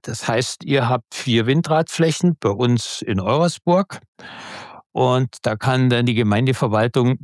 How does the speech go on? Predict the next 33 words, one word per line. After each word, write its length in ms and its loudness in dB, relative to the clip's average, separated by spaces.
dazu 300 0
Stellung 440 2
nehmen. 500 0
Zwei 320 -2
Flächen 420 -2
waren 180 0
zu 160 -4
nah 140 0
an 100 0
der 100 -2
Bebauung, 580 2
die 120 0
anderen 280 0
zwei 280 0
hätten 300 -2
sie 160 0
gerne 280 0
gehabt. 500 -6
Die 60 -12
Gemeinderäte 840 2
kriegen 400 -2
eine 360 0
Woche 220 2
vor 240 -2
Abstimmung 600 -2
die 80 0
Unterlagen. 800 2
Das 200 -6
sind 240 -2
zehn 260 0
Seiten 400 0
so 200 0
knapp 280 -2